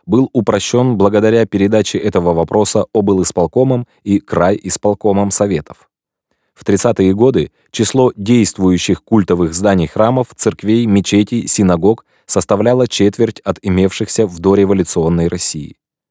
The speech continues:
Подведём итог. К середине тридцатых годов в С С С Р завершилось формирование административно-командной системы,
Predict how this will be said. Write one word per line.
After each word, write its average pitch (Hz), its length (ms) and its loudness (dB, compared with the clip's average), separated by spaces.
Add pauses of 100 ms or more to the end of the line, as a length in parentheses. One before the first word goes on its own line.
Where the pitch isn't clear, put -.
(240)
Подведём 120 420 2
итог. 82 300 -6 (500)
К - 60 -10
середине 123 420 2
тридцатых 113 420 0
годов 98 400 0 (280)
в 95 120 0
С 104 120 -2
С 104 140 0
С - 120 0
Р 120 180 0 (240)
завершилось 117 640 0
формирование 113 760 0
административно-командной 98 1400 0
системы, 80 580 -4